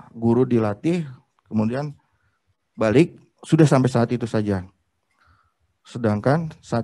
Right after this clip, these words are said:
ini guru juga dituntut untuk sebagai pelaku produksi, untuk pemasarannya, dan bersama Dudika, guru-guru juga ikut benar-benar mengembangkan bagaimana sih kurikulum yang baik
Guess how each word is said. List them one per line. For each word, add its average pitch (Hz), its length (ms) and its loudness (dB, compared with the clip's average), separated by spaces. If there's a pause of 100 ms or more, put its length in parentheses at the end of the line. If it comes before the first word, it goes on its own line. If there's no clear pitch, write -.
ini 127 160 -2
guru 131 240 0
juga 139 240 0
dituntut 127 480 -2 (240)
untuk 151 240 -6
sebagai 135 400 0
pelaku 127 240 2
produksi, 120 560 0
untuk 123 240 -2
pemasarannya, 113 880 2 (1300)
dan 143 320 6
bersama 120 400 2
Dudika, 117 560 0 (800)
guru-guru 123 560 2
juga 120 320 0 (320)
ikut 151 240 -4
benar-benar 120 480 -2
mengembangkan 120 480 -6
bagaimana 131 480 0
sih 127 240 -2 (800)
kurikulum 139 400 2
yang 131 160 2
baik 113 320 4